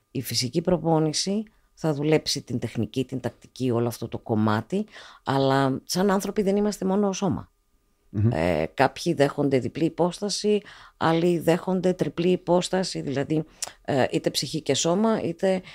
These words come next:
Speaker 1: ε, η, το μυαλό, το σώμα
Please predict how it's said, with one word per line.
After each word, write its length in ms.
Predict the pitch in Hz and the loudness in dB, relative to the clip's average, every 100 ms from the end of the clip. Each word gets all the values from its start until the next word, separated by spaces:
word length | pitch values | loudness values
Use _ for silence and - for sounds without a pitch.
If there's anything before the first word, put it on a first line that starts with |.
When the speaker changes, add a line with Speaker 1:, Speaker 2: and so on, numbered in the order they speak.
| - _ | -20 _
Speaker 1:
ε, 480 | - 143 139 131 123 98 65 - _ _ _ _ _ _ _ _ _ _ - _ _ _ - - _ - | 2 4 6 4 2 -2 -6 -16 _ _ _ _ _ _ _ _ _ _ -20 _ _ _ -18 -18 _ -4
η, 840 | 147 135 127 123 117 113 110 110 | 0 2 4 4 2 2 2 0
το 160 | - 127 | 0 2
μυαλό, 560 | 127 120 151 214 233 _ _ _ _ _ | 4 6 6 6 2 _ _ _ _ _
το 300 | 139 131 120 | 6 6 6
σώμα 480 | - 185 226 240 233 | 4 4 6 4 0